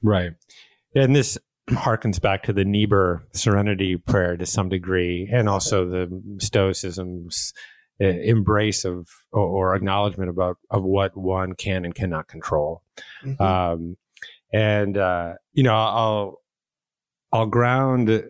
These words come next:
Speaker 1: this particular equation in my own personal experience of how I've used it. And I've always, um, uh, credited you for this in a way, uh, that might not actually be great for your stat-,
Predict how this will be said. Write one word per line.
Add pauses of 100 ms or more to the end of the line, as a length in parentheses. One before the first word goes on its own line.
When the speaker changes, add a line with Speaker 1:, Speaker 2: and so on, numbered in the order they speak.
(140)
Speaker 1:
this
particular
equation
in
my
own
personal
experience
of
how
I've
used
it.
And
I've
always,
um, (920)
uh,
credited
you (140)
for
this (300)
in
a
way, (1000)
uh, (400)
that
might
not
actually
be
great
for
your
stat-,